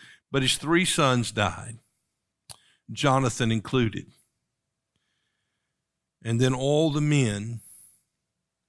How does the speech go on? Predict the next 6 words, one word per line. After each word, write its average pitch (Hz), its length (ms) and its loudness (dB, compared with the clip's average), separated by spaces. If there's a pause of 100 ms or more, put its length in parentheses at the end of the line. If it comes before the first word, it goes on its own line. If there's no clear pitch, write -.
(600)
of 113 120 -8
Saul, 104 520 -4
including 113 440 -2
his 101 160 -4
armor 127 280 -2
bearer. 101 380 -12